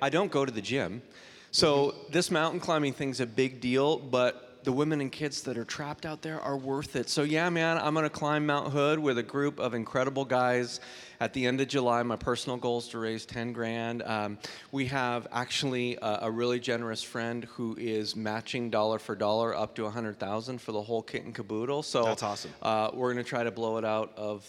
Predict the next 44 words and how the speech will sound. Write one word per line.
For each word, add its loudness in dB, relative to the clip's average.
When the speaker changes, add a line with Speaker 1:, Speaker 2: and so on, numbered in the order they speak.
Speaker 1:
the 0
water. 0
Speaker 2:
Can 0
we 4
give 2
you 0
five 2
hundred 0
dollars 2
for -6
that? -2
Speaker 1:
Uh, -4
yeah, -6
man. -10
Speaker 2:
Okay, 0
we'll -2
do -8
that -4
Speaker 1:
That 4
Speaker 2:
today. 2
Speaker 1:
is -4
Speaker 2:
Is -8
that 4
Speaker 1:
flippin' 4
Speaker 2:
cool? 6
Is 6
Speaker 1:
fantastic. 4
Speaker 2:
that 6
Speaker 1:
Oh 8
my 8
Speaker 2:
awesome? 6
Speaker 1:
gosh. 4
Speaker 2:
So, 6
Speaker 1:
I 8
love 10
Speaker 2:
uh, 8
Speaker 1:
it. -2
That's 4
five 4
percent 4
right 6
there. 6
Speaker 2:
That, 6
see, 6